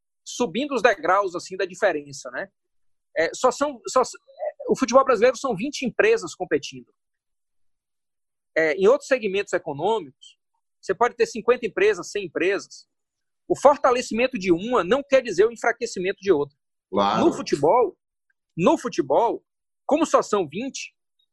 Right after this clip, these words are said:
Speaker 1: se você sair mal, mas o-, os outros saírem péssimos, no final das contas, no pragmatismo, aquilo foi bom pra você.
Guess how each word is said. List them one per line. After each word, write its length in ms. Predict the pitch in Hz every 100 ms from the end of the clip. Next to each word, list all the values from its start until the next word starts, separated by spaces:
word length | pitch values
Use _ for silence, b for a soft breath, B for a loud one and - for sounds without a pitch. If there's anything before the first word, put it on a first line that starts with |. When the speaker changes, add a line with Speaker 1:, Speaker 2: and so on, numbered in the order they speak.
| _ _ _ _ _ _ _
Speaker 1:
se 180 | - 247
você 300 | 262 254 311
sair 300 | - 294 277
mal, 400 | 220 185 160 - _ _ _ _ _ _ _
mas 220 | 170 220 214
o-, 120 | 185 -
os 120 | 156
outros 280 | 214 254 233
saírem 340 | 208 185 180
péssimos, 800 | 143 180 262 - 143 123 - - _ _ _ _ _ _ _ _ _ _ _ _ _
no 140 | - 294
final 240 | 269 233
das 180 | 240 220
contas, 320 | 208 254 196
no 120 | 190
pragmatismo, 680 | 233 233 208 202 - - 240
aquilo 200 | 254 269
foi 120 | 302 302
bom 140 | 277
pra 100 | 302
você. 360 | 330 - 170